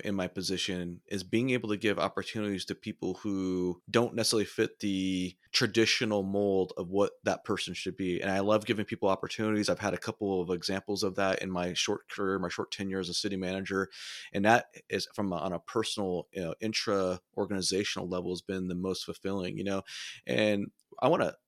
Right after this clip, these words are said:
I wanna hit this little point here because we're gonna come into it when we get to your stint in Tracy, but you sang the praises of Cheryl Scully multiple times in this interview.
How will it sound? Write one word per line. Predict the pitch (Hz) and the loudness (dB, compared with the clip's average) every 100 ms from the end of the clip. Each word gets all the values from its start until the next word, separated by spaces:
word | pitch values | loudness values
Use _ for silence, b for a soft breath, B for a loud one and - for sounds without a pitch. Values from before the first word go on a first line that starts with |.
| - | -2
I | |
wanna | 127 135 | 0 2
hit | 123 120 | 0 0
this | - | 0
little | 107 | 0
point | - 107 - | 0 -2 -2
here | 113 101 | 0 0
because | 95 95 | 0 -6
we're | 110 | -4
gonna | 101 98 | 0 0
come | - 104 | 0 -2
into | 101 101 95 | 0 0 0
it | - | 0
when | 95 | -4
we | 92 | -2
get | - | -4
to | - | -2
your | 95 90 92 | 0 0 0
stint | - 107 | 0 0
in | 110 | -2
Tracy, | - 104 - 101 | -2 0 0 -2
but | 98 98 _ _ _ _ _ | 0 -2 _ _ _ _ _
you | 110 | -2
sang | 104 143 135 120 | 2 4 4 2
the | 95 | 0
praises | - 107 107 98 | 2 2 2 0
of | 92 | -2
Cheryl | - 92 | 0 0
Scully | - 117 104 | 0 -2 -2
multiple | 92 95 101 | -2 -4 -6
times | 92 101 95 98 | -6 -4 -4 -4
in | 95 | -6
this | 92 - | -6 -6
interview. | 90 95 95 113 | -6 -4 -4 -6